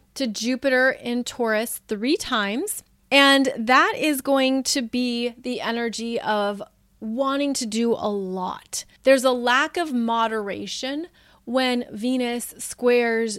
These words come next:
Jupiter in Taurus. And it's interesting because she's gonna square Jupiter in Taurus three times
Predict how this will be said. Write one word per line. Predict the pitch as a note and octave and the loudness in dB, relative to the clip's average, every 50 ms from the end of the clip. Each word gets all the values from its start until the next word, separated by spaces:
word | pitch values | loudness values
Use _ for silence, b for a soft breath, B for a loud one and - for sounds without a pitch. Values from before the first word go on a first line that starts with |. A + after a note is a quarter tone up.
| - - | -10 -10
Jupiter | G#3 - G#3 A3+ A3 F#3 A3+ A3 G#3+ G#3+ G#3 - | -8 -6 -4 -6 -6 -6 -6 -6 -6 -6 -6 -8
in | - F#3+ G#3 F#3+ | -8 -8 -8 -8
Taurus. | - - - G#3+ G#3 G#3 B3 E4 F#4+ - - - - _ - | -8 -6 -2 -2 0 0 0 -2 -2 -4 -6 -6 -6 _ 2
And | C#4 C#4 C#4+ C#4 C#4 C#4 C4+ - - - | 2 4 4 4 4 2 2 0 -2 -2
it's | B3 C#4+ - - | -2 -2 0 0
interesting | F4+ G4+ G4 G#4 F#4+ - - C4+ A#3+ A#3 A3+ | -2 0 0 0 -2 0 0 -2 -2 -2 -2
because | A3 A#3 - C4 C4+ B3 | -4 -4 -2 -2 -2 -2
she's | - C#4+ B3+ B3 | -2 -4 -4 -4
gonna | - D#4 F4 G4+ | -4 -2 -2 -4
square | - - - D#4+ D#4 D4+ | -6 -4 -2 0 0 0
Jupiter | C4 B3 B3+ B3+ A#3+ - B3+ A#3+ A#3 - - - - - _ - | 0 -2 -6 -6 -4 -4 -6 -4 -4 -6 -6 -10 -14 -20 _ -2
in | - B3 B3+ C4 B3+ | 2 2 2 2 0
Taurus | - - B3+ A#3+ A#3+ A3+ A3+ A3 - | 0 0 2 4 4 4 2 0 -2
three | - A3+ A#3 A#3+ A#3+ | -4 -2 -2 -2 -2
times | - A3 A#3 G#3+ G#3 G3+ G3+ G3+ G#3 G3 - | -2 -4 -4 -2 -2 -2 -2 -4 -6 -8 -10